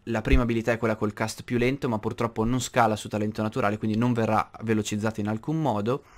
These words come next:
Talento naturale funziona a questo punto solamente sull'abilità finale, che ha un cast, un'animazione un po' più lunga,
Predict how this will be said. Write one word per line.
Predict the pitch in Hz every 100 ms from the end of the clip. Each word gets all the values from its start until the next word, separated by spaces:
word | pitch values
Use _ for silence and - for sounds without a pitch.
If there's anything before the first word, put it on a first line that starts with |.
| - - - -
Talento | - 151 151
naturale | 156 175 156
funziona | 156 139 127 - 135
a |
questo | 120 131 143
punto | 135 139 131
solamente | - 135 120 120 120
sull'abilità | 113 113 107 107 113
finale, | - 117 107 104
che | 107
ha |
un | 104 107 107
cast, | 104 95 - -
un'animazione | 107 104 110 110 110 - 113
un | 107
po' | 120
più | - 113
lunga, | 104 92 95 95